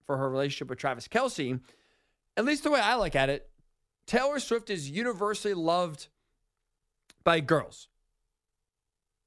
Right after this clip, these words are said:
Right? Women love Taylor Swift. They're big fans of her. It feels like, I don't know, if we just did a poll, nine out of ten women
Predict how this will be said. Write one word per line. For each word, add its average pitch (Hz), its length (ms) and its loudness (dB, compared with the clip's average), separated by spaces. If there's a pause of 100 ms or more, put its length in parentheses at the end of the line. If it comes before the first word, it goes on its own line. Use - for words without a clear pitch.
(140)
Right? 190 140 4
Women 226 380 4
love 208 260 2
Taylor 180 320 0
Swift. 247 360 -2
They're 160 120 0
big 135 240 -2
fans 226 320 0
of 220 60 0
her. 226 200 2
It - 60 -2
feels 226 320 -2
like, 208 320 0 (920)
I 226 80 4
don't 190 100 2
know, 151 120 4
if 151 100 -2
we 185 60 -2
just 180 160 -2
did 185 80 4
a 160 60 2
poll, 185 640 2 (800)
nine 208 440 4
out 214 140 4
of 202 100 -2
ten 180 280 2
women 135 400 0